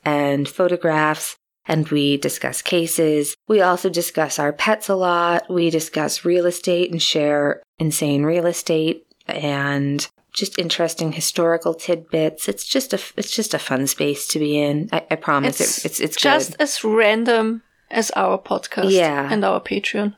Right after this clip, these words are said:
Speaker 1: It's true. It's true. Our merch you can get on Teespring. You can also find, of course, the link to where to purchase that on our website. Patreon, you can also find on our website. Again, that's fresh hell podcast dot com for merch, Patreon,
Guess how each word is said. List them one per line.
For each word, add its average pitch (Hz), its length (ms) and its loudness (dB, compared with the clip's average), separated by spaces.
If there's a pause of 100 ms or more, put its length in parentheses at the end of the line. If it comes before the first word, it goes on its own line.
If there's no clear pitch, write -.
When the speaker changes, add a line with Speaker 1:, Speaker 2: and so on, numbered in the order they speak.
Speaker 1:
It's 175 180 0
true. 160 460 2 (180)
It's - 200 -2
true. 190 320 -2 (540)
Our 180 140 4
merch 196 380 4
you 240 80 4
can 220 140 4
get 190 140 4
on 170 200 2
Teespring. 208 760 2
You 190 60 0
can 185 160 2
also 170 240 2
find, 160 640 2
of 156 140 -2
course, 156 460 0
the 160 140 -2
link 151 300 0
to 170 140 0
where 156 120 2
to 151 100 -4
purchase 160 400 -2
that 151 320 0
on 151 160 0
our 139 120 0
website. 175 600 0 (440)
Patreon, 240 800 2
you 190 120 4
can 196 140 2
also 277 300 4
find 160 260 0
on 143 120 0
our 143 120 2
website. 139 600 2
Again, 165 280 2
that's 151 220 -2
fresh 151 240 0
hell 147 120 2
podcast 147 680 -4
dot 139 240 0
com 143 360 0
for 143 160 -2
merch, 185 440 0
Patreon, 151 760 2